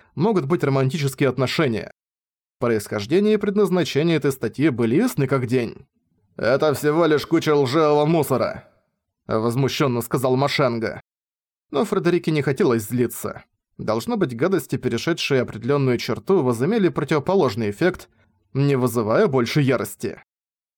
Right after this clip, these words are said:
Ещё одной причиной было нетерпение и одновременно чувство беспомощности, которое она испытывала, будучи неспособной придумать, как вытащить Яна из сложившейся ситуации. Однако чудо наконец случилось.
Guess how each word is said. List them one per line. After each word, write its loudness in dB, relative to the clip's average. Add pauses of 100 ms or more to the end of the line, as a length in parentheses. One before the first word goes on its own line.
(160)
Ещё 0
одной 0
причиной 0
было 2
нетерпение 2
и -4
одновременно 2
чувство -4
беспомощности, -2
которое 0
она 0
испытывала, 0 (440)
будучи -2
неспособной 0
придумать, -2
как -2
вытащить -4
Яна 0
из -2
сложившейся 0
ситуации. -4 (720)
Однако 0
чудо -2
наконец -2
случилось. -2